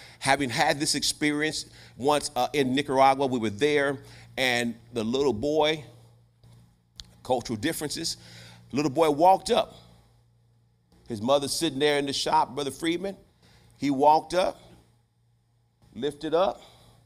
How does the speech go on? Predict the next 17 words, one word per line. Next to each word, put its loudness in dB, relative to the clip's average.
and -6
he 0
went -4
to -4
work. -2
I -2
didn't 0
know 6
what 0
to -8
do. -4
So -18
do -2
I, 2
do 2
I 4
still -2